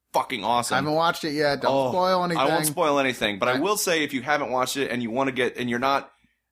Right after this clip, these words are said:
Speaker 1: uh, super worried about spoilers, you can actually go, I wrote an article on the site, uh, some of the things I learned at Archer Live about what they're doing this season,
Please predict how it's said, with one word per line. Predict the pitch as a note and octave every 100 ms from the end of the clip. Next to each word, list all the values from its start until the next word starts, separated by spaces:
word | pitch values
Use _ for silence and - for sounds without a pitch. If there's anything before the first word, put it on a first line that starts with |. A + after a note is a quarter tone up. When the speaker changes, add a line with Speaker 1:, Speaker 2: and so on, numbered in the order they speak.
| -
Speaker 1:
uh, | A2+ A2 A2 G#2 G#2
super | - - C#3
worried | C3+ C3+ C3+
about | C3 B2+
spoilers, | - C3+ C3+ C3+ C3+ -
you |
can | C3 B2+
actually | C3 -
go, | A#2 A#2+
I | A#2
wrote | A#2 C3
an | A#2
article | B2 D3+ C3+
on | G2+ A2+
the |
site, | G2+ C3 B2+ A#2 -
uh, | G2+ G2 F2+ _ -
some | - D3
of |
the | B2+
things | C3 B2
I | A#2
learned | G#2+ C3+ D3+ B2
at | A#2
Archer | A2 A2 G#2+
Live | A#2+ C3
about | A2 G#2
what | G#2 A2+
they're | G2+
doing | A#2+ C3+
this | A2+
season, | - A2 G2